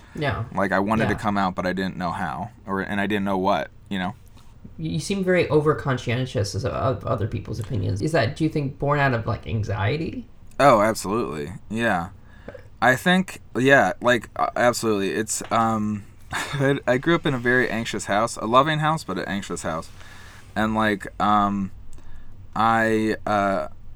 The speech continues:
Speaker 2: yeah, which I think leads to, like, some degree of people pleasing, where it's like, I don't wanna make
Speaker 1: Mm-hmm.
Speaker 2: this person anxious 'cause, like, we all love each other and we all do have great times together.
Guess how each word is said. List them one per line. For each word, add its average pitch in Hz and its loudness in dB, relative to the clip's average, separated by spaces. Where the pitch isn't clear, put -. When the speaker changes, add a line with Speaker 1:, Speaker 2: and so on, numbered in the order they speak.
Speaker 2:
yeah, 123 4
which - 0
I - -8
think 185 2
leads 160 4
to, 139 4
like, 131 4
some 139 2
degree 156 2
of 160 0
people 170 0
pleasing, 180 2
where 120 4
it's 117 0
like, 113 4
I 117 4
don't 120 4
wanna 123 4
make 127 2
Speaker 1:
Mm-hmm. 135 -4
Speaker 2:
this 110 -4
person 117 0
anxious 113 0
'cause, 104 -2
like, 95 0
we 107 2
all 113 8
love 110 4
each 107 -2
other 104 2
and 92 -2
we 101 -2
all 104 4
do 107 -2
have 101 0
great 101 0
times 104 -2
together. 95 -2